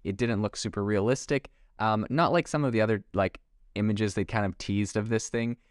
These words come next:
And so I wasn't super impressed. Now, that being said, of course, a human, any humanoid robot, it's impressive if it can move. But when you've th-, seen things like the Boston Dynamics humanoid robot,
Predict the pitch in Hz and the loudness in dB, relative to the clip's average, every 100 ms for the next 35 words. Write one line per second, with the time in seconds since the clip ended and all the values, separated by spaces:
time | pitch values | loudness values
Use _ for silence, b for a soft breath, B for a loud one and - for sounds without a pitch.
0 | _ - 113 - 120 - 143 156 151 131 | _ -6 -2 0 0 2 2 2 2 -2
1 | - - - 120 117 104 95 78 - 135 | -4 -8 -2 0 0 0 0 0 2 2
2 | 98 - 117 131 127 120 117 113 107 - | 2 2 2 4 2 2 4 4 4 -4
3 | 95 - 107 104 - 92 - 107 107 107 | -8 -2 0 0 -4 -6 0 0 0 -2
4 | 107 110 104 101 98 101 101 98 - 95 | 0 0 2 2 2 2 2 0 0 -6
5 | - 101 101 98 95 104 123 139 131 127 | 0 0 0 -4 -4 0 0 0 2 0
6 | - b b 139 151 - 185 - 214 202 | 0 b b 0 0 0 0 2 0 0
7 | 208 165 135 - 98 101 101 104 120 113 | 2 2 0 -2 0 2 2 2 0 2
8 | 101 95 92 92 113 - - 131 127 127 | 2 2 0 0 -2 -4 -2 0 2 0
9 | 135 131 139 135 | 0 0 4 2